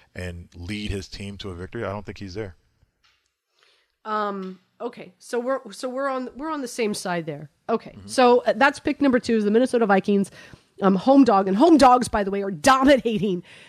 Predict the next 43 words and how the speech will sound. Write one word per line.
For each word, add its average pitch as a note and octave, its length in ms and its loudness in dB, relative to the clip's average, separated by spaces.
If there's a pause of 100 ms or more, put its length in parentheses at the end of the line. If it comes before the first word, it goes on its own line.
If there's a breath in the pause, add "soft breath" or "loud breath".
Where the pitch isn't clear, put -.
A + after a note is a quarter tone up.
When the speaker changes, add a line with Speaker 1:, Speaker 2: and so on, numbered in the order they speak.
Speaker 2:
uh, G#3+ 160 6
this A#3 280 0
year A3 220 6
in, A3+ 260 2
in A3+ 160 4
the G#3+ 120 4
N G#3+ 60 4
F G3 180 -2
L. F#3 220 0
It's, F#3+ 160 -6
it's, - 160 -4
they're A3 200 4
winning C4 300 4
at, A#3 100 2
like, G#3 160 -2
a F#3+ 60 -6
sixty-eight - 640 -4
percent G3+ 380 0
rate. F3+ 400 -2
It, A3+ 180 6
it's, A#3+ 240 2
it's, - 280 0
it's G#3+ 200 0
ridiculous. G3 680 -4 (420 soft breath)
Speaker 1:
Mm-hmm. - 200 -20
Speaker 2:
And A#3+ 140 4
then A#3 140 4
last A#3+ 320 2
but D#4 80 2
not B3 220 2
least G#3 440 0
is A#3+ 380 -2
this A3+ 360 -2
evening A#3+ 460 2
game, F#3 480 2 (380)
um, F3+ 560 2 (160)
tonight. F3+ 580 0
Uh, A3 140 2
oh, B3 120 6
no, A#3 120 4
no, G3 140 2
I'm G#3+ 100 0
sorry. F3 400 0